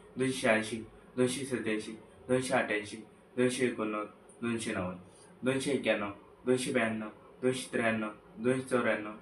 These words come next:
दोनशे पंच्याण्णव, दोनशे शहाण्णव, दोनशे सत्त्याण्णव, दोनशे अठ्ठ्याण्णव, तीनशे, तीनशे एक, तीनशे दोन,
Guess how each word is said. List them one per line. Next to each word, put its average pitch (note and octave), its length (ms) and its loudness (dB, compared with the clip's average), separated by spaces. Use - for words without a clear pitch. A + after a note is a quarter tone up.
दोनशे B2 260 0
पंच्याण्णव, A#2+ 420 -4
दोनशे C3 220 0
शहाण्णव, G#2+ 360 0
दोनशे C3 180 0
सत्त्याण्णव, G#2+ 340 0
दोनशे B2+ 240 2
अठ्ठ्याण्णव, A2 1500 0
तीनशे, A2+ 340 4
तीनशे C3+ 340 2
एक, G#2+ 220 4
तीनशे B2+ 320 2
दोन, G#2 340 -2